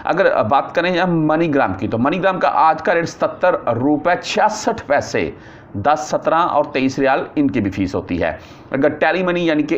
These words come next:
एएनबी बैंक की हम बात करें तो इनका आज का रेट सत्तर रुपये पैंसठ पैसे, दस, सत्रह और तेईस रियाल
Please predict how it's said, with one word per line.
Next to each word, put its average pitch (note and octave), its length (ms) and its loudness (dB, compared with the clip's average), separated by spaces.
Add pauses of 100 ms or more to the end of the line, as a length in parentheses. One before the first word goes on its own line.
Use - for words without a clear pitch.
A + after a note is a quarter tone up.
एएनबी D#3 520 2
बैंक C#3+ 200 0
की D3 60 0
हम C#3+ 140 2
बात C#3 200 0
करें C#3 220 0 (280)
तो C#3+ 80 0
इनका E3+ 320 0
आज D3 180 2
का D#3 120 2
रेट C#3+ 120 0
सत्तर - 520 -2 (120)
रुपये C#3+ 400 0
पैंसठ F#3 540 -2
पैसे, G#2+ 480 -2 (380)
दस, C#3+ 320 -2
सत्रह D#3+ 260 0
और C#3+ 440 0
तेईस D3 260 2
रियाल B2+ 260 2